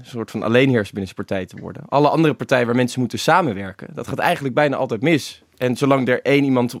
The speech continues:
aan de top staat zoals Baudet die stemmen trekt, dan gaat het nog net. Maar als je zag dat dit jaar dat een beetje terug begon te lopen,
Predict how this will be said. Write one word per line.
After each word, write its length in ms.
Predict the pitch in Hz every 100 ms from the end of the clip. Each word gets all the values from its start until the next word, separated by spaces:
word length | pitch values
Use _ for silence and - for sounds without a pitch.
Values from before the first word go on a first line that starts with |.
| -
aan 100 | 120
de 80 |
top 180 | 110 143
staat 180 | - 120
zoals 140 | 120
Baudet 300 | 107 117 127
die 100 | 113
stemmen 320 | 107 147 147 -
trekt, 240 | 123 107
dan 140 | 110
gaat 180 | - 165
het 100 | 165
nog 120 | 117
net. 240 | 104 113 -
Maar 600 | _ - _ _ - -
als 80 | -
je 80 |
zag 200 | 113 127
dat 160 | 107 110
dit 160 | 127 -
jaar 160 | 110
dat 160 | 117 117
een 80 | 113
beetje 200 | 110 -
terug 200 | 151 151
begon 220 | 110 107
te 120 | 101
lopen, 480 | 95 98 - 156